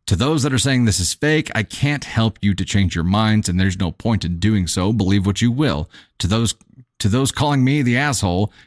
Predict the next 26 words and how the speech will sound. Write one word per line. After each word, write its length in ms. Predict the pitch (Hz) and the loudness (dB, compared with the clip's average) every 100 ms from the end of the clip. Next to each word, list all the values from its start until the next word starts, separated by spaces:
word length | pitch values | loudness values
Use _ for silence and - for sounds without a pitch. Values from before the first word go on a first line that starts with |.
| _ | _
that's 220 | 92 98 | -2 0
your 140 | 104 110 | 0 0
opinion, 500 | 98 131 185 185 - | 0 0 0 0 0
and 260 | 101 98 92 | 0 2 2
you're 140 | 113 | 2
entitled 400 | 147 - 185 98 | 2 0 0 -2
to 140 | 87 64 | -2 -4
it. 160 | 65 - _ _ | -6 -12 _ _
But 80 | 95 | -2
let's 240 | 98 131 - | 0 -2 -2
see 160 | 160 | 0
how 80 | 165 | 0
you 160 | 160 151 | 0 0
behave 380 | 143 110 110 | 2 2 2
in 80 | 110 | 0
a 20 | |
similar 380 | 101 92 87 85 | 0 0 0 0
situation. 680 | 82 87 85 76 73 58 - _ | -2 -2 0 -2 -4 -6 -8 _
God 200 | 90 90 | -4 -2
forbid 440 | - 107 87 82 - | -2 -2 0 -2 -4
it 200 | - 90 | -4 -2
ever 180 | 82 73 | -2 -2
happens. 560 | 87 87 - 71 - - - _ _ _ | -2 -2 -6 -12 -12 -14 -20 _ _ _
Mm, 1800 | 269 302 330 349 349 339 311 294 262 247 240 233 220 220 220 220 220 220 | -12 -8 -6 -4 -4 -2 0 0 0 0 -2 -4 -4 -4 -4 -6 -6 -6
yeah. 1000 | 220 220 214 190 185 165 - - 143 147 139 110 113 127 131 - - | -6 -6 -8 -8 -8 -6 -6 -6 -6 -6 -8 -10 -14 -20 -20 -20 -12
<sighs> 600 | 143 65 - 92 85 71 | -12 -6 -4 0 -2 -4